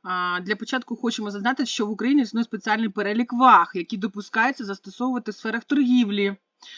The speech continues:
Це державний ре-, реєстр ва-, ваг, ваг. Ваги, що не увійшли до державного реєстру, автоматично із-за заумовченням вважаються побутовими.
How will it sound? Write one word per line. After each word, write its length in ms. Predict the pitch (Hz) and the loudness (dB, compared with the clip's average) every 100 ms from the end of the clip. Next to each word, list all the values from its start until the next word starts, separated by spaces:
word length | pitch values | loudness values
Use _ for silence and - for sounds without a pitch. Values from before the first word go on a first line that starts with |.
| - - | -20 -20
Це 160 | - 240 | -2 0
державний 600 | 214 220 233 233 294 302 | 0 0 2 4 4 2
ре-, 260 | 226 233 214 | 0 -2 -4
реєстр 640 | 190 214 202 254 - 285 | -4 -2 -2 -4 0 0
ва-, 340 | 247 214 196 185 | 2 4 2 2
ваг, 500 | 190 233 240 - - - 208 | -2 0 0 -6 -16 -12 -6
ваг. 440 | 269 185 233 202 214 190 - _ - - _ - - | -4 2 4 4 0 -10 -14 _ -20 -20 _ -20 -6
Ваги, 420 | 180 220 233 330 | 0 2 4 2
що 160 | - 247 | 2 2
не 140 | 233 | 2
увійшли 280 | 226 240 247 | 0 -4 -6
до 80 | 208 | -6
державного 580 | 208 208 214 214 208 | -6 -4 -4 -4 -4
реєстру, 640 | 202 208 214 349 - 247 196 _ - _ | -4 -4 -4 -6 -4 -4 -4 _ -20 _
автоматично 840 | - 285 359 320 - 240 202 214 | 2 2 2 0 2 -2 -2 -8
із-за 180 | 196 190 | -8 -8
заумовченням 880 | 190 196 202 269 339 - 220 190 180 | -6 -6 -4 -4 -6 -10 -8 -8 -8
вважаються 640 | 190 196 226 302 - 196 _ _ _ | -8 -2 -2 -2 -4 -6 _ _ _
побутовими. 1200 | 247 226 294 - 254 226 208 202 208 202 202 185 | -6 -2 -2 2 2 2 0 0 2 2 0 -4